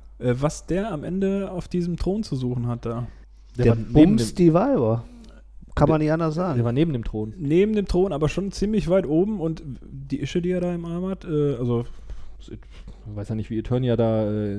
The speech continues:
Speaker 2: in dieser Fiktion eigentlich läuft, so wie er da so <laughs> aussieht. Vielleicht ist das ja
Speaker 3: Der
Speaker 2: so
Speaker 3: bleibt jetzt
Speaker 2: Utopia.
Speaker 3: da, weil er endlich eine abgekriegt hat. So,
Speaker 1: Ah,
Speaker 3: so
Speaker 1: okay.
Speaker 3: ist es ja
Speaker 2: Ja.
Speaker 3: tatsächlich, ne?
Speaker 2: Und für seine Rente ist auch gesorgt.
Speaker 3: Ja.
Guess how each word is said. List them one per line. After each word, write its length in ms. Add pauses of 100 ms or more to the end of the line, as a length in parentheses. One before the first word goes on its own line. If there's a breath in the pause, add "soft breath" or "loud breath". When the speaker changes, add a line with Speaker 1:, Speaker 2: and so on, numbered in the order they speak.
(220)
Speaker 2:
in 60
dieser 200
Fiktion 500
eigentlich 440
läuft, 320
so 200
wie 120
er 140
da 80
so 160
<laughs> 0
aussieht. 440
Vielleicht 240
ist 100
das 160
ja 80
Speaker 3:
Der 80
Speaker 2:
so 40
Speaker 3:
bleibt 240
jetzt 200
Speaker 2:
Utopia. 200
Speaker 3:
da, 80
weil 100
er 140
endlich 220
eine 140
abgekriegt 500
hat. 140 (160)
So, 80
Speaker 1:
Ah, 160
Speaker 3:
so 100
Speaker 1:
okay. 100
Speaker 3:
ist 80
es 80
ja 80
Speaker 2:
Ja. 40
Speaker 3:
tatsächlich, 420
ne? 100 (160)
Speaker 2:
Und 120
für 120
seine 220
Rente 180
ist 60
auch 140
gesorgt. 400 (580)
Speaker 3:
Ja. 80